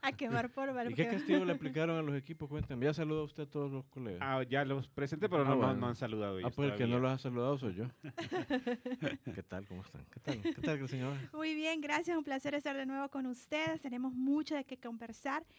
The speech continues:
Speaker 1: Bueno, y casi ya vamos avanzando. Ya quedan pocos días para los Juegos Centroamericanos y del Caribe. El reloj avanza,
Speaker 2: No, hombre.
Speaker 1: tic-toc, tic-toc. Así
Speaker 2: ¿Cuánto
Speaker 1: que
Speaker 2: faltan?
Speaker 1: vamos.
Speaker 2: Como unos ciento, ¿qué? Ciento
Speaker 1: Más o menos.
Speaker 2: ciento seis,
Speaker 1: Ciento siete
Speaker 2: ciento siete, por ahí.
Speaker 1: días, más o menos.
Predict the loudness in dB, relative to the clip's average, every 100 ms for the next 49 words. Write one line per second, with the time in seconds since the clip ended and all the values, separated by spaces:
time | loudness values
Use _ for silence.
0 | -20 -14 -6 -6 -6 -12 _ -8 -8 -6
1 | -6 -2 -2 -4 -4 -4 -4 -4 -4 -4
2 | -4 -6 -6 -8 -10 -8 -8 -6 -6 -6
3 | -4 -4 -4 -6 -8 -8 -10 -10 -10 -6
4 | -6 -8 -8 -4 -2 -2 -4 -8 -10 -10
5 | -8 -4 -4 -4 -10 -10 -12 -10 -6 -6
6 | -6 -10 -8 -10 -6 -8 -8 -14 -18 -18
7 | _ -14 -14 -12 -10 -8 -2 -2 0 -2
8 | -4 -8 -6 -6 -2 -2 -4 -4 -2 -2
9 | -6 -6 -8 -6 -4 -4 -4 -6 -8 -8
10 | -10 -8 -10 -8 -12 -14 -18 -20 _ _
11 | _ _ -18 -16 -14 -4 0 0 -2 -4
12 | -4 0 0 0 -2 -4 0 0 0 -4
13 | -8 -8 -8 -8 -10